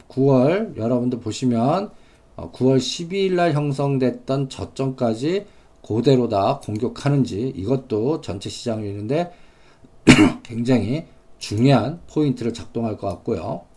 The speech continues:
그 다음에 이제 그 주간 단위, 어, 코스피나, 어, 코스닥 외국인 매수 매도 종목들 보시면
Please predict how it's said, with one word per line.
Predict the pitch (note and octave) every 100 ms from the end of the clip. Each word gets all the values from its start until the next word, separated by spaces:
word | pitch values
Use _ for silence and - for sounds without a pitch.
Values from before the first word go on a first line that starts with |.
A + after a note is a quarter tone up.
| - - _ - - _ - - - - - -
그 | C#3
다음에 | F3+ F#3 F#3 F3+ E3
이제 | C#3 D#3+ D#3 C#3+ C3+ B2+ A#2
그 | G#2+ G#2 F#2+ F2+ E2+ - - - -
주간 | - C#3+ G3 F#3+
단위, | D#3+ G2+ C#3 G3 F3+ -
어, | F#2 F2 D#2+ - - -
코스피나, | D3+ C#3+ - C#3+ A2+ B2 G#3+ A#3 - _ _ _
어, | E2+ F2 E2+ D#2 E2 - - - _
코스닥 | - D#3+ - D#3+ D3+ A#2+
외국인 | A#2 B2 B2 C3+ B2+ A#2 A2+
매수 | A2 B2+ B2+ B2+
매도 | A2+ A#2 C3
종목들 | B2+ A#2+ A#2 A2 G#2+ G#2+
보시면 | F#2 G2+ C#3+ C3